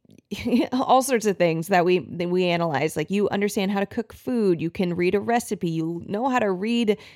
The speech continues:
period. You can read an article. You can develop an opinion on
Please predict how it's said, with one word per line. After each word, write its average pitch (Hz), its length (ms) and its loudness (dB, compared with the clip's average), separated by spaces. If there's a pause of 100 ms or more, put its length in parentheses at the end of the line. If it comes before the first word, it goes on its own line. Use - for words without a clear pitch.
(180)
period. 202 580 2
You 170 40 -6
can 185 160 -4
read 196 200 2
an 185 80 -2
article. 196 480 2
You 160 100 -2
can 165 140 -2
develop 175 340 2
an 180 80 -2
opinion 185 480 0
on 170 300 0